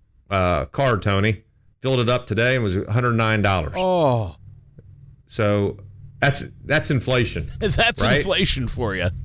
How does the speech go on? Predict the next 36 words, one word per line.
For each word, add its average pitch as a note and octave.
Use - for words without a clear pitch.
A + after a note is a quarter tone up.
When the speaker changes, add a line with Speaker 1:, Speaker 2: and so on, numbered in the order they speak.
Speaker 2:
Yeah, A#2
yeah. F2+
Speaker 1:
Two D#3+
years D#3
ago, D3
it A#2
might C3
have C3
cost D3
me C#3+
sixty. -
So, A#2+
so, C3
so C#3
that's D#3
kind D3+
of F#2+
doubled. F#2
And, C3+
and C3
the C3
whole G3
point G#3+
of C3+
this A2+
is, G#2
if C3
you G#3
just F3+
use, E3+
say, D3
a A2+
two D3
percent, -
um, G#2
um, G2+